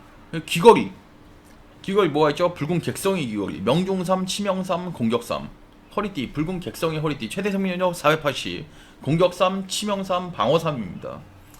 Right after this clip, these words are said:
거기다 또 뭐가 있죠? 붉은 객성의 팔찌. 치명타 저항 십육, 회피 삼, 방어 무시 삼, 공격 삼. 자, 이 게임의 방어가 뭐라 그랬죠? 리덕션입니다. 리덕션은 뭐예요?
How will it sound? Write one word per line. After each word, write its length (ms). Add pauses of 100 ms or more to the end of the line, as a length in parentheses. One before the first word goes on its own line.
(120)
거기다 240
또 80
뭐가 160
있죠? 180
붉은 220
객성의 560
팔찌. 520 (400)
치명타 540
저항 220
십육, 580
회피 220
삼, 280
방어 420
무시 300
삼, 360 (200)
공격 300
삼. 220 (320)
자, 260
이 220
게임의 680 (280)
방어가 340
뭐라 220
그랬죠? 400 (380)
리덕션입니다. 1080 (440)
리덕션은 520
뭐예요? 260